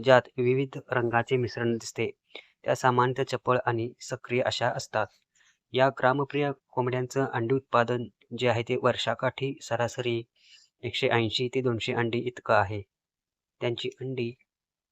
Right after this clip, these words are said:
तपकिरी रंगाची आणि मध्यम आकाराची असतात. या कोंबड्या साधारणपणे पाच ते सहा महिन्यांच्या झाल्यावर अंडी देण्यास सुरुवात करतात. आणि ह्या कोंबड्यांचं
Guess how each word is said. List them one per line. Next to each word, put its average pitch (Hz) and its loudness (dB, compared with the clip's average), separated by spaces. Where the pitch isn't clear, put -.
तपकिरी 135 -2
रंगाची 127 0
आणि 120 0
मध्यम 127 0
आकाराची 110 0
असतात. 113 -2
या 135 2
कोंबड्या 143 2
साधारणपणे 127 0
पाच 120 2
ते 135 -6
सहा 117 -4
महिन्यांच्या 123 0
झाल्यावर 117 -6
अंडी 117 2
देण्यास 123 2
सुरुवात 117 -2
करतात. 120 -2
आणि 123 2
ह्या 127 4
कोंबड्यांचं 135 2